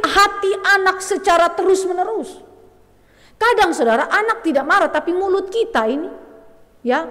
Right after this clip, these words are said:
terus bicara, sehingga apa? Membangkitkan kemarahan. Ini berbahaya, saudara, ya. Mulut ini kadang-kadang, saudara, mulut orang tua juga kadang-kadang nggak bisa berhenti, saudara.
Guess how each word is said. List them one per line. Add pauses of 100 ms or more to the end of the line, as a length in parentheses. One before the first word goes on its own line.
(320)
terus
bicara, (400)
sehingga
apa?
Membangkitkan
kemarahan. (1500)
Ini
berbahaya,
saudara,
ya. (360)
Mulut
ini
kadang-kadang,
saudara,
mulut
orang
tua
juga
kadang-kadang
nggak
bisa
berhenti,
saudara.